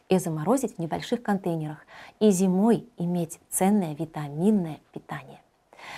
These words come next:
Кроме того, из жимолости варят варенье, делают компоты, даже пастилу. И все это отличается очень высоким содержанием биофлавоноидов.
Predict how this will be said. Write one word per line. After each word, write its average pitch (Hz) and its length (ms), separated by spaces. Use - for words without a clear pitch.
Кроме 170 280
того, 170 220
из 180 100
жимолости 185 460
варят 196 340
варенье, 175 420
делают 247 360
компоты, 214 800
даже 190 380
пастилу. 202 840
И 170 100
все 214 320
это 214 240
отличается 156 720
очень 226 320
высоким 170 420
содержанием 165 600
биофлавоноидов. 160 800